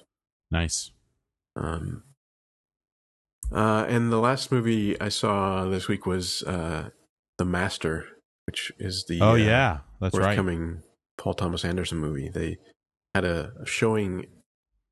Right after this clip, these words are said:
Speaker 2: at the, the Castro Theater in San Francisco in seventy millimeter film, which was amazing, actually.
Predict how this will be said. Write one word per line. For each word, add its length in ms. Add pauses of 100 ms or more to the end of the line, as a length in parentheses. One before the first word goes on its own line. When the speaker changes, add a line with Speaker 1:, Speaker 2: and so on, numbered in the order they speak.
(240)
Speaker 2:
at 220
the, 420
the 80
Castro 320
Theater 260
in 80
San 140
Francisco 560 (480)
in 220
seventy 380
millimeter 680 (240)
film, 380
which 400 (540)
was 140
amazing, 500
actually. 440